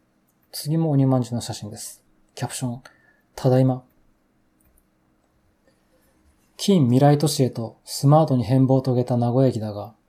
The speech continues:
太閤通り口からエスカへ降りると、みそかつとか、両口屋とかがあってほっとする。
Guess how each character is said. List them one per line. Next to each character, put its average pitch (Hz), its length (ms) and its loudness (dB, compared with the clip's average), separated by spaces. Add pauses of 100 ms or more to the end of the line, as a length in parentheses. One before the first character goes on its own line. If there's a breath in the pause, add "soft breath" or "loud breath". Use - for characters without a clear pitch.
(480)
太 151 240 -2
閤 160 260 0
通 151 100 2
り 151 120 0
口 143 180 -2
か 117 120 -10
ら 101 200 -12 (260)
エ 151 80 -2
ス - 200 -8
カ 131 100 -2
へ 117 80 -2
降 113 80 -4
り 117 80 -2
る 110 140 -6
と、 - 260 -14 (180)
み 131 120 -2
そ 139 160 -4
か 143 100 -6
つ 143 120 -10
と 135 120 -2
か、 - 220 -12 (420)
両 151 260 4
口 156 240 -2
屋 151 80 0
と 143 80 -2
か 120 140 -8
が 113 80 -6
あ 110 60 -8
っ - 60 -20
て 147 280 -4
ほ - 220 -8
っ - 60 -16
と 120 120 -10
す - 120 -10
る。 113 160 -14